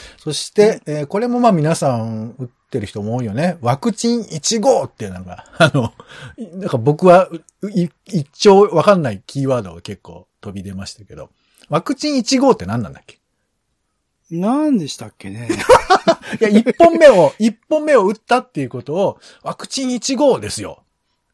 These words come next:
Speaker 1: って、あの、
Speaker 2: 言ってましたっけ？
Speaker 1: 前、前触れもなく言ってた。ワクチンはわかるけど。
Speaker 2: ちょっと覚えてない感じですね、これ。
Speaker 1: <laughs> わ-、
Speaker 2: は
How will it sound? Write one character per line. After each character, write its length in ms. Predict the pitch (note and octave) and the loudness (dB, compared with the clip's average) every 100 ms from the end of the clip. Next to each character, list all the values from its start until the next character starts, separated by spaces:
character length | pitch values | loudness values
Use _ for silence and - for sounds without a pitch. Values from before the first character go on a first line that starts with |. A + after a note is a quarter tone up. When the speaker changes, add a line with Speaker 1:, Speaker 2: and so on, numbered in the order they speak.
| _ _ _ | _ _ _
Speaker 1:
っ 20 | |
て、 220 | - D3 - - - | -6 -6 -6 -10 -2
あ 60 | |
の、 100 | C#3+ B2+ D3+ - - - - - | 0 0 -2 -6 -20 -20 -20 -14
Speaker 2:
言 80 | - | -6
っ 40 | G#3 | 0
て 0 | |
ま 220 | F#3+ G#3 | 4 4
し 60 | |
た 80 | - | 0
っ 40 | D#3 | -6
け？ 140 | G3 | -4
Speaker 1:
前、 80 | G3 | 2
前 140 | G3+ A3+ | 6 6
触 120 | G#3+ | 6
れ 60 | |
も 80 | G#3 | 4
な 100 | A3+ | 2
く 80 | D#3+ | 0
言 120 | B2 | -6
っ 20 | |
て 120 | B2 E3 | -4 -4
た。 200 | C3+ B2+ | -6 -8
ワ 140 | F3 | -14
ク 140 | F#3 B3 | -12 -14
チ 180 | - B3+ | -10 -8
ン 280 | B3 B3 | -6 -8
は 180 | A#3+ A3+ | -4 2
わ 80 | F#3+ | 4
か 80 | G3+ | 4
る 80 | D#3+ | 2
け 80 | |
ど。 60 | C#3+ | -2
Speaker 2:
ち 20 | |
ょ 60 | F#3 | -4
っ 20 | |
と 60 | F#3 | 0
覚 100 | F3+ | 0
え 60 | |
て 140 | E3 A#2+ | 0 -8
な 180 | B2 B2+ | -4 0
い 100 | G#4+ | 6
感 320 | B4+ - G#4 | 6 6 2
じ 80 | - | 2
で 80 | |
す 100 | C#4 | -2
ね、 120 | A3+ F3+ | -4 -10
こ 80 | F3 | -12
れ。 100 | - | -10
Speaker 1:
<laughs> 40 | |
わ-、 100 | B2+ | -8
Speaker 2:
は 80 | F3+ | -8